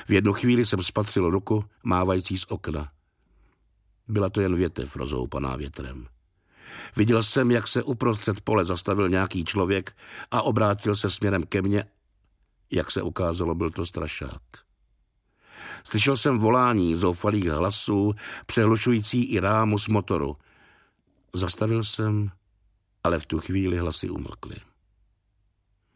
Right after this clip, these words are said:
V pokleslé náladě a s pramalou nadějí jsem tvrdošíjně celé odpoledne křížem krážem projížděl celým svým úsekem.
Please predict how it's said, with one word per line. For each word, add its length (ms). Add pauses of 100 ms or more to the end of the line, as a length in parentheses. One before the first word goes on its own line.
(540)
V 120
pokleslé 560
náladě 460
a 140
s 140
pramalou 480
nadějí 440
jsem 260
tvrdošíjně 800
celé 380 (100)
odpoledne 520
křížem 420
krážem 640 (320)
projížděl 520
celým 340
svým 340
úsekem. 600